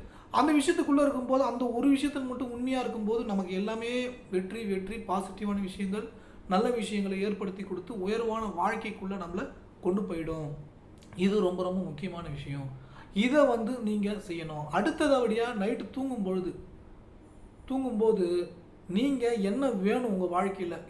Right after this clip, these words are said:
என்ன நடக்கணும், எப்படி இருக்கணும் வாழ்க்கை அப்படின்னா அந்த விஷயத்த இரண்டு முறை, ஏன்னா ரெண்டுன்றது சந்திரன், ரெண்டு முறை, இருபது டைம் சொல்லலாம், அதெல்லாம் வந்து போர் அடிச்சிடும், கை வலிக்கும்.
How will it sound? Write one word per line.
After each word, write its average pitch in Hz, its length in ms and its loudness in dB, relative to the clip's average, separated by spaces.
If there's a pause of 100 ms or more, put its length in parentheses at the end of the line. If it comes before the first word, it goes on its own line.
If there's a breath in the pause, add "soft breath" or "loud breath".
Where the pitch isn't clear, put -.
என்ன 220 280 2
நடக்கணும், 214 520 -2
எப்படி 214 340 -4
இருக்கணும் 202 340 -2
வாழ்க்கை 170 340 -4
அப்படின்னா 170 260 -6 (160)
அந்த 277 280 0
விஷயத்த 226 640 -4 (460)
இரண்டு 247 360 0
முறை, 214 280 0 (180)
ஏன்னா 185 100 -6
ரெண்டுன்றது 208 600 -2
சந்திரன், 185 440 -4 (560 loud breath)
ரெண்டு 285 220 6
முறை, 277 260 6
இருபது 240 240 2
டைம் 254 340 4
சொல்லலாம், 226 380 0
அதெல்லாம் 220 380 0
வந்து 233 220 -2 (220)
போர் 254 200 6
அடிச்சிடும், 208 460 0
கை 226 220 -4
வலிக்கும். 190 560 -2